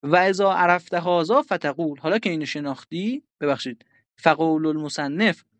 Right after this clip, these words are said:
حالا که اینو شناختی، پس قول مصنف که اینطور گفته، کذا اذا ما الفعل کان، کان الخبر، گفته هر وقت که خبر فعل باشه، حق نداری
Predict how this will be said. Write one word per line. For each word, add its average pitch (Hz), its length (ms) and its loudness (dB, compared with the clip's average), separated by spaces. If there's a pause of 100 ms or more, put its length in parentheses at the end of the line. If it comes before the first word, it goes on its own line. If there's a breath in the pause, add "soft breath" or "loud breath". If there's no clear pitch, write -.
(140)
حالا 143 180 0
که 156 100 -2
اینو 151 140 -2
شناختی، 147 380 -2
پس 135 220 0
قول 170 300 2
مصنف 214 480 2
که 208 80 -4
اینطور 185 300 0
گفته، 135 340 -10
کذا 151 480 0 (260)
اذا 143 400 -2
ما 139 80 -2
الفعل 139 480 -4
کان، 254 540 0 (580)
کان 196 340 2
الخبر، 151 680 0 (280)
گفته 196 340 -2 (140)
هر 175 520 -2
وقت 220 300 0
که 240 140 -2
خبر 143 500 0
فعل 143 400 -2
باشه، 143 300 2
حق 202 140 2
نداری 202 520 -4